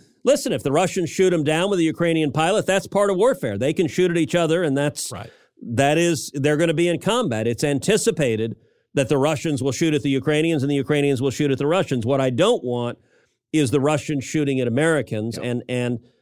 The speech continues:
Speaker 1: the Biden admin has this weird view that, well, we're giving them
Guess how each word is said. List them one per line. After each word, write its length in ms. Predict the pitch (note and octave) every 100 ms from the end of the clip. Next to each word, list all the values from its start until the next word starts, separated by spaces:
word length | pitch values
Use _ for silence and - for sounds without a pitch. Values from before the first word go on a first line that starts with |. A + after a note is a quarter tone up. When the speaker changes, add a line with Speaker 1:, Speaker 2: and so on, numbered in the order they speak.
| _ _ _ _ _ -
Speaker 1:
the 180 | C#3 C3
Biden 420 | C#3+ G3+ B3+ A3+
admin 460 | E3+ D#3+ C#3 C#3
has 280 | B2+ C#3 B2
this 220 | C3 A#2+
weird 480 | A#2+ B2+ D#3+ F#3 D#3
view 380 | A#2+ C3 C3 B2+
that, 240 | A#2+ A#2 -
well, 300 | B2+ B2+ A#2+
we're 140 | A#2+
giving 460 | G#2+ D#3 G3+ A#3+ E3+
them 360 | D3 C#3 C3